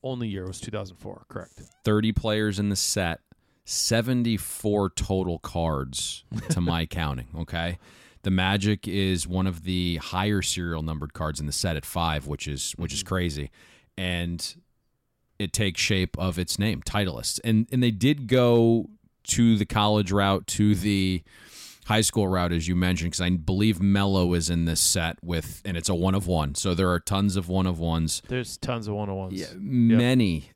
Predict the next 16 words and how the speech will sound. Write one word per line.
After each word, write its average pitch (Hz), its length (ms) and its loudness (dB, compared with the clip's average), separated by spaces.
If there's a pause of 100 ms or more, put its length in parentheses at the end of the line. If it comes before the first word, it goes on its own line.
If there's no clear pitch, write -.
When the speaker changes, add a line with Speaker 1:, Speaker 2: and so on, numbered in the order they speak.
Speaker 2:
of 101 200 -2
the 95 100 0
biggest 95 320 0
basketball 87 480 -2
collectors 82 460 -4
believe 85 320 -2
this 95 280 0
is 87 120 -6
the 87 120 -4
best 82 320 -2
set 85 200 -2
Exquisite 80 560 -4
ever 71 240 -4
produced. - 540 -8 (440)
Speaker 1:
Correct. 85 220 0
Speaker 2:
And 82 520 0